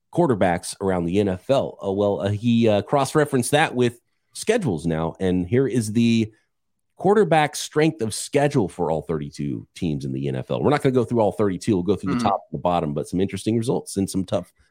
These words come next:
Speaker 1: tough schedules based on the quarterbacks you're playing, which ties in pretty strongly with just regular strength of schedule.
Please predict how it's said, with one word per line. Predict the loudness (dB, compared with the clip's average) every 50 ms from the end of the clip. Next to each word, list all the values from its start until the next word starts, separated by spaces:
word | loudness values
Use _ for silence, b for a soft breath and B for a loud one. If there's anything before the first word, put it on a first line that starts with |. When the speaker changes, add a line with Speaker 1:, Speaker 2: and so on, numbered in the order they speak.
| _ -2
Speaker 1:
tough | -2 -2 0
schedules | 2 0 2 2 2 0 0
based | 0 0 0 2 0
on | 0 0
the | 0
quarterbacks | 0 0 0 0 2 2 0 -2 -2 -4 -4 -6
you're | -6 -2
playing, | 0 2 4 4 4 4 2 0 b b b b b 0
which | 2 2 2 0 -2
ties | 0 2 2 4 4 4 4
in | 4 2 0
pretty | 0 0 0 2 2 2 0
strongly | 0 -2 -2 0 2 2 4 4 4 4 4 2
with | 2 0 0
just | -2 -2 0 0
regular | 0 0 2 2 0 -2
strength | -2 -2 -4 -4 -4 -4 -6
of | -10 -12
schedule. | -8 -8 -8 -8 -10 -14 -20